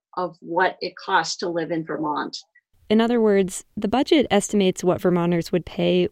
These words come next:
Speaker 2: without things like childcare credits, food stamps, and property tax assistance, which is available to households making up to a hundred thirty-seven grand a year.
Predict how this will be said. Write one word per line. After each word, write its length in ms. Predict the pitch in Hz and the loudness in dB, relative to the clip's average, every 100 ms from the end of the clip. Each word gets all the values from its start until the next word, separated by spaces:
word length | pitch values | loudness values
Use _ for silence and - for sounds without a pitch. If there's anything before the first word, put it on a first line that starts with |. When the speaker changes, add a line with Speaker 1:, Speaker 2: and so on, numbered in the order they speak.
| - | 0
Speaker 2:
without 480 | 202 - 220 247 | 0 4 2 2
things 460 | - 185 165 170 - | 0 -2 0 -2 0
like 240 | 170 170 - - | 0 0 -4 -8
childcare 540 | 180 196 202 - - | 0 0 0 -6 -6
credits, 520 | - - - - - - | -6 -8 -10 -14 -16 -18
food 300 | - 208 214 | -6 -2 -2
stamps, 460 | - 143 - - - - - - _ - | -2 -6 -6 -12 -14 -18 -20 -20 _ 0
and 420 | 240 277 254 - | 2 4 4 2
property 400 | - 202 175 180 | 0 2 4 4
tax 320 | - 151 - | 2 -8 -8
assistance, 760 | 160 - 160 - - - - - _ - | -8 -6 -8 -10 -12 -12 -14 -18 _ -2
which 160 | 214 | 0
is 100 | 214 | 2
available 680 | 202 208 220 214 208 196 185 | 2 4 4 6 6 6 4
to 120 | - | -2
households 560 | 175 180 170 180 170 - | -2 -2 0 0 0 0
making 320 | 175 180 175 | 0 2 0
up 140 | 175 | -2
to 200 | - 180 170 | -2 -2 0
a 60 | 175 | -4
hundred 580 | - 202 202 202 180 | -2 0 2 2 2
thirty-seven 720 | - 185 170 - 175 165 170 160 | 0 0 0 -2 -2 0 0 0
grand 540 | 160 156 175 185 190 | 0 0 2 2 2
a 80 | 170 | 0
year. 460 | 156 175 175 - | 0 2 2 -2